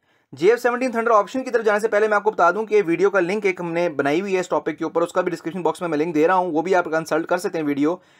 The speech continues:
सबसे पहले हम जे टेन सी को डिस्कस करते हैं। देखिए जे टेन सी जो है ना वो मीडियम टू हैवी वेट फाइटर एयरक्राफ्ट है और वो कोई स्टॉप गैप सॉल्यूशन नहीं है।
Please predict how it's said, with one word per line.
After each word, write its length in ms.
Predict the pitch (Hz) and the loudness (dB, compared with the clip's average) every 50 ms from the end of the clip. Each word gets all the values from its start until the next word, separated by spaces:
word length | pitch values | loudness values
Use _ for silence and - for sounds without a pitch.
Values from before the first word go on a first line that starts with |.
| _ _ _ _ | _ _ _ _
सबसे 200 | - 214 214 254 | -4 0 2 2
पहले 160 | 240 247 254 | 4 4 4
हम 100 | 254 226 | 2 4
जे 160 | 165 180 208 | 2 2 4
टेन 160 | 208 220 214 208 | 4 2 0 0
सी 120 | 214 214 | -4 0
को 100 | 208 208 | 0 2
डिस्कस 320 | 170 170 - - 151 143 | 2 2 -2 -2 -4 -2
करते 260 | - 147 135 - - 139 | -2 -4 -4 -4 -6 -4
हैं। 60 | 156 | -4
देखिए 220 | 202 214 277 262 190 | -4 -2 -2 -4 -2
जे 180 | 131 151 175 | 0 -2 2
टेन 160 | 175 226 233 | 2 0 0
सी 160 | 226 226 220 220 | 0 -6 -10 -2
जो 100 | 196 214 | 0 0
है 60 | 202 196 | 2 2
ना 80 | 240 | 0
वो 100 | 233 226 | 0 0
मीडियम 340 | 190 170 165 160 175 208 214 | -2 -2 -4 -4 -4 -4 0
टू 100 | 208 214 | 0 -2
हैवी 240 | 175 160 147 160 175 | 0 0 0 0 2
वेट 240 | 170 170 165 - _ _ | 2 0 0 -2 _ _
फाइटर 300 | - 143 143 143 143 139 | 0 0 2 2 2 2
एयरक्राफ्ट 420 | 139 135 139 131 127 123 117 - | 2 2 2 2 0 0 0 0
है 160 | 143 175 196 - _ _ _ _ _ _ _ _ _ _ _ _ - | -2 -2 -2 -6 _ _ _ _ _ _ _ _ _ _ _ _ 0
और 180 | 196 214 214 202 | 0 0 0 -6
वो 320 | 175 147 147 170 226 262 | -14 -10 -2 2 2 2
कोई 200 | 262 - 269 269 | 4 2 -2 -4
स्टॉप 540 | 262 - - - - 226 214 220 240 262 208 | -4 -6 -10 -2 2 4 4 4 4 2 0
गैप 300 | 170 165 196 202 214 214 | 0 2 2 4 2 2
सॉल्यूशन 440 | - - 202 190 196 180 - 214 208 | 0 -6 -6 -6 -6 -4 -2 -2 -2
नहीं 280 | 190 185 185 185 165 127 | -2 -2 -2 -2 -2 -4
है। 140 | 110 - | -6 -10